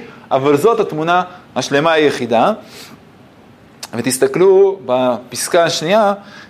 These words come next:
פס-, בפסקה מקובץ ח', פסקה מ"ג, פסקה קצרה יחסית, שמתמצתת את הדברים האלה בצורה יפה.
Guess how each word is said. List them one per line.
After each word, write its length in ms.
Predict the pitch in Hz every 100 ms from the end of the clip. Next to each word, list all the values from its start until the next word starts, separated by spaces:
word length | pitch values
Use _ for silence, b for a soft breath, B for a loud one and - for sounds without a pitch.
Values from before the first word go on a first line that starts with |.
| -
פס-, 160 | - 123
בפסקה 520 | 123 120 117 - -
מקובץ 400 | 151 139 156 135
ח', 60 | - 175 175
פסקה 380 | 113 - 165 170
מ"ג, 280 | 175 196 269 247 208 202 202 B B B
פסקה 280 | 156 - 185
קצרה 520 | 175 - 156 165 180
יחסית, 600 | 170 151 143 - 208 196 -
שמתמצתת 760 | - 135 135 143 135 202 190 170
את 100 | 147
הדברים 380 | 147 127 151 156
האלה 160 | 147
בצורה 480 | 127 120 117 120 120
יפה. 200 | 120 -